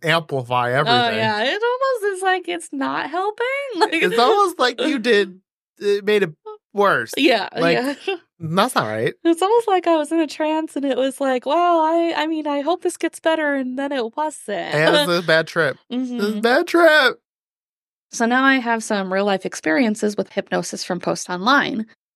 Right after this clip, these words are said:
Speaker 2: Quora user Ann Hunter post, "I have two personal examples of the successful use of hypnosis.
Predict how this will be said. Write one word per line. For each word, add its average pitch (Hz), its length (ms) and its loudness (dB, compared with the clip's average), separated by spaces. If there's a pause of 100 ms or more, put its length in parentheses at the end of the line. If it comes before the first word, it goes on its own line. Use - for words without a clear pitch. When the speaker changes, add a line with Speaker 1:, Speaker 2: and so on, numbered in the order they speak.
(360)
Speaker 2:
Quora 277 340 4
user 220 500 4 (200)
Ann 196 200 2
Hunter 214 360 0
post, 185 480 0
"I 196 100 0
have 190 220 -4
two 240 180 0
personal 214 400 0
examples 170 480 -4
of 175 140 -4
the 175 80 -6
successful - 560 -6
use 170 200 -8
of 170 100 -10
hypnosis. - 800 -2